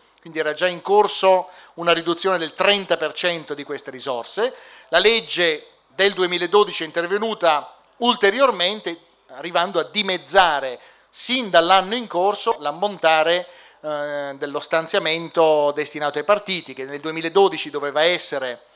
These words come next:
di centottantadue milioni ed è passato, come noto, a novantuno milioni,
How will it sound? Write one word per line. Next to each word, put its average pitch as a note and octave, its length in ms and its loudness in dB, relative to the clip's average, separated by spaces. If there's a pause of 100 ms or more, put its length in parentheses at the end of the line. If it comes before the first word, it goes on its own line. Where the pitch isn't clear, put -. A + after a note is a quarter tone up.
(280)
di C3 380 -14
centottantadue D#3+ 840 -4
milioni G#3 400 0
ed D3+ 80 -8
è C#3 80 -6
passato, D3+ 480 -4
come D3+ 200 -10
noto, D3+ 240 -4
a C#3+ 40 -2
novantuno E3 560 -2
milioni, F3+ 520 -2